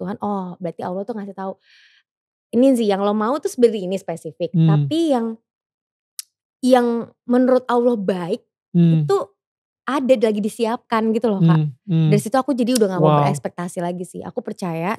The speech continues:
Speaker 1: nanti pada saatnya dia akan datang, dan aku jadi udah nggak pernah berdoa untuk spesifik minta jodoh gitu sih. Aku cuma bilang, "Ya Allah Tuhanku, berikan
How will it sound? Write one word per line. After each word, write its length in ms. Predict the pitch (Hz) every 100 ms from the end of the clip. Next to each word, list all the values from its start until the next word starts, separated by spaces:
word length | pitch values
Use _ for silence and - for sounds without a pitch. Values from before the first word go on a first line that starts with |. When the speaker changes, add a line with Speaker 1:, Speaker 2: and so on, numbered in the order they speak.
| 190
Speaker 1:
nanti 160 | 180
pada 240 | 185 185 180
saatnya 560 | - 160 - 185 247 - - -
dia 160 | 208 226
akan 160 | 202 180
datang, 320 | 180 196 196
dan 160 | 180
aku 80 | 185
jadi 240 | 254 269 233
udah 160 | 185
nggak 60 | 180
pernah 160 | 180 185
berdoa 320 | 165 - 170
untuk 160 | 170
spesifik 400 | - 170 - 180
minta 160 | 175 170
jodoh 320 | 165 170 170
gitu 160 | 175 196
sih. 160 | -
Aku 80 | 175
cuma 240 | 214 208 185
bilang, 120 | 185 - - -
"Ya 160 | 233
Allah 240 | 240 262 269
Tuhanku, 560 | 247 240 240 254 254
berikan 240 | 214 196